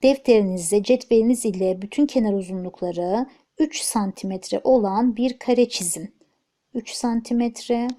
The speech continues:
her kenarı üç santimetre. Yine bir kare daha çizin aynısından. Bunun da kenar uzunlukları üç santimetre olsun. Her kenarı üç santimetre olsun. Köşegenlerini göstermek istiyoruz. Tıpkı dikdörtgende olduğu gibi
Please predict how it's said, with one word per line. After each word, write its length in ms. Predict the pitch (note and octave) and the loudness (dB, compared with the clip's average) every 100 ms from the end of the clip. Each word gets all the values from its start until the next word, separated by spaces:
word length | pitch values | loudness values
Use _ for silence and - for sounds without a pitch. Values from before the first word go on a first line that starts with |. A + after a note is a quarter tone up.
| _ | _
her 340 | - C#4+ A#3 | 2 4 4
kenarı 500 | - F#3+ F#3 G3 C#4 F4 - _ _ | -4 -4 -2 -2 -2 -4 -14 _ _
üç 180 | C#4+ C4+ | -4 -4
santimetre. 760 | - F#3+ E3+ - F#3+ - - G3+ - - _ _ _ _ _ _ - - _ | -6 -6 -8 -10 -10 -10 -14 -16 -18 -20 _ _ _ _ _ _ -20 -20 _
Yine 440 | A#3 B3+ G#3 G#3 D4 - | 2 4 4 -2 -8 -2
bir 140 | C4+ | -2
kare 300 | A#3+ G#3 F#3+ | 0 0 0
daha 180 | F#3+ A#3+ | 0 -4
çizin 340 | A#3+ A#3 A3+ B3 | -4 -2 0 2
aynısından. 920 | A3+ A3 A3 - A#3 A3+ A3 A3+ B3 _ _ _ _ | 2 2 0 0 -2 -2 -2 -4 -6 _ _ _ _
Bunun 180 | G3+ A3 | 0 2
da 100 | B3 | 0
kenar 260 | - A#3 A#3 | 2 2 4
uzunlukları 920 | A3 A3+ A3+ A3+ A3 A3 A3 A3 A#3+ _ _ _ _ _ | 2 2 0 0 0 2 2 0 -4 _ _ _ _ _
üç 160 | G#3 - | -16 -12
santimetre 720 | - G3+ G#3 A3+ A3+ A3 A#3 | -4 -4 -2 -2 -4 -2 0
olsun. 460 | A3+ A3 - A#3 A3+ | 0 -2 -6 -6 -6
Her 340 | - C4+ C#4 C4 | -2 2 2 0
kenarı 380 | - F#3+ F#3+ B3+ | -4 -2 -2 -4
üç 140 | - | -4
santimetre 720 | - C4+ B3 - G3+ - F3+ | -2 0 0 -2 -4 -4 -6
olsun. 400 | D#3+ - - F3+ _ _ _ _ _ - - _ _ | -6 -12 -16 -18 _ _ _ _ _ -20 -20 _ _
Köşegenlerini 680 | - D4 D#4 D#4 D4+ D#4 D4 | -2 0 4 6 6 4 4
göstermek 580 | A#3+ - G3+ F#3+ G3+ | 2 2 -2 -2 -4
istiyoruz. 480 | A#3+ - C4 C4 C4 | -6 -6 -2 0 0
Tıpkı 300 | - D4+ B3+ | -6 -2 0
dikdörtgende 680 | A#3 - A3 G#3 G#3 F#3+ F3+ | -2 2 2 2 -4 -4 -2
olduğu 380 | - A#3+ G#3 F#3+ | 2 2 2 -2
gibi 480 | F#3 A#3+ A#3+ B3 | -2 0 2 2